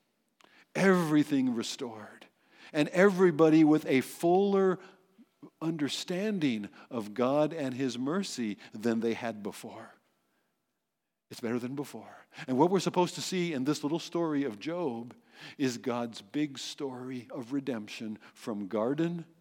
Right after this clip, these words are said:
to garden. You see, we begin in a garden over here in Genesis chapter one and two, and everything is good.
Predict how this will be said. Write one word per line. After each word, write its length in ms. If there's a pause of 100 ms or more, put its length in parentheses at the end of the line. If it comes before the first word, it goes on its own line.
(360)
to 100
garden. 420 (1040)
You 80
see, 120
we 100
begin 280
in 80
a 60
garden 400
over 160
here 360 (1120)
in 100
Genesis 340
chapter 300
one 160
and 100
two, 180
and 80
everything 380
is 140
good. 320